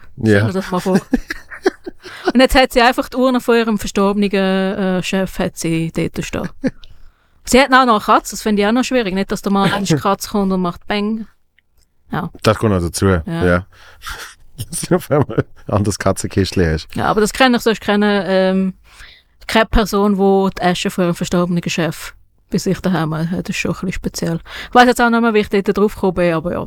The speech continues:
Speaker 2: das ist nicht so.
Speaker 1: Wegen dem Italiener, wo, äh,
Speaker 2: Ah ja, wo
Speaker 1: <laughs>
Speaker 2: seine Mutter, äh, ausgegraben hat, ja, ja. Nein, aber
Speaker 1: Ja.
Speaker 2: ich habe leider in den letzten fünf, sechs Jahren drei Leute, a-, alle an Krebs verloren.
Speaker 1: Ja.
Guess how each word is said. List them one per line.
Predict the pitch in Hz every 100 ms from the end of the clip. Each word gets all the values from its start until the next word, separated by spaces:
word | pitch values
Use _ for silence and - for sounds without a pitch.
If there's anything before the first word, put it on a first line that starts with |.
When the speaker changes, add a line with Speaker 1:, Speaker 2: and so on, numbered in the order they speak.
| -
Speaker 2:
das | - -
ist | -
nicht | 175 170
so. | 131
Speaker 1:
Wegen | 131
dem | 139
Italiener, | 135 117 113 123 139
wo, | 110 113 110
äh, | 104 104 107 -
Speaker 2:
Ah | 214
ja, | 247 269
wo |
Speaker 1:
<laughs> | 262
Speaker 2:
seine | 254 262
Mutter, | 254 254 262 262
äh, | 247 254 247 247 240
ausgegraben | 240 226 240 220 220
hat, | 208 175
ja, | 185 175
ja. | 170 165 - - -
Nein, | 240 285 277
aber | 285
Speaker 1:
Ja. | 269
Speaker 2:
ich | 277
habe | 262 262 254 254
leider | - 226 233 254 254 247 254
in | 226
den | 226
letzten | 220 220 - 208 208 208 208 208 - _ _ -
fünf, | 233 208
sechs | 214 196 -
Jahren | 202 196
drei | 190 208
Leute, | 208 190 202 - - - - _
a-, | - - _
alle | 202 214 214
an | 165
Krebs | 180 175 -
verloren. | 202 180 180 -
Speaker 1:
Ja. | 98 98 82